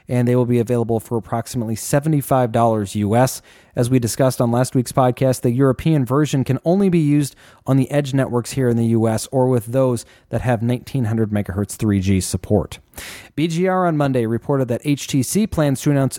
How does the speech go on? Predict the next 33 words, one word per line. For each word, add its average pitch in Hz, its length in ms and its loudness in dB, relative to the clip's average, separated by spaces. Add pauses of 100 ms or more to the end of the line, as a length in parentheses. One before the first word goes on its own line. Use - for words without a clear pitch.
two 208 300 -2
new 175 240 0
Windows 165 340 0
Phone 156 220 2
seven 135 420 0
Mango 160 340 2
devices 110 500 -2
at 113 100 -2
the 117 80 -6
company's 120 440 -2
event 113 340 2
on 123 180 2
September 107 440 0
first. 131 380 2 (380)
According 180 280 0
to 175 100 -2
the 170 80 2
report, 165 420 0
"We 117 160 -2
have 131 120 0
heard 143 200 0
H 139 240 -2
T 151 140 0
C 156 180 0
will 147 180 2
specifically 151 680 -2
be 113 160 0
unveiling 113 480 -2
the 107 180 -6
H 120 160 -6
T 127 140 -4
C 113 280 -4
Eternity, 156 540 0